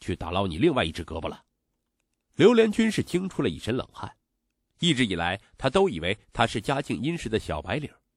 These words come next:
哪知他竟然债务缠身。为了彻底了解真相，刘连军通过一个会员找到了钱丽婷所在的事务所的一名职员。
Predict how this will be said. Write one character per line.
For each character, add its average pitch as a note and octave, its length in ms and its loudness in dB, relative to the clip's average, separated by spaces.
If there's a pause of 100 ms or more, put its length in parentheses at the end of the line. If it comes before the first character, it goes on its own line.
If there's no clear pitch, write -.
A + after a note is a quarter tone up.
(260)
哪 G#2 160 4
知 B2 220 -2 (140)
他 A2 140 -2
竟 B2 160 -2
然 F#2+ 160 -2
债 D#3 220 2
务 F2+ 140 -4
缠 - 260 -12
身。 D3+ 200 -6 (880)
为 C#3 100 4
了 C#3+ 100 4
彻 D#3 160 0
底 A#2 120 2
了 G2+ 160 2
解 F#2 100 -4
真 G#2+ 180 0
相， F#2 300 -2 (240)
刘 G#2+ 100 4
连 B2+ 140 4
军 B2+ 160 -4
通 C#3+ 180 -10
过 C3+ 100 0
一 F#2 100 -2
个 G#2 80 -6
会 A#2+ 180 -2
员 E2 240 -2 (200)
找 F2 200 0
到 B2+ 120 2
了 G#2 100 0
钱 F#2+ 180 -6
丽 B2+ 100 -2
婷 G#2 200 -8
所 E2+ 200 -8
在 G2 120 -2
的 F2+ 100 -4
事 - 160 -6
务 B2 100 -2
所 E2 160 -8
的 E2+ 120 -8
一 G2 100 -6
名 F#2 140 -6
职 F#2+ 180 -10
员。 G2+ 240 -4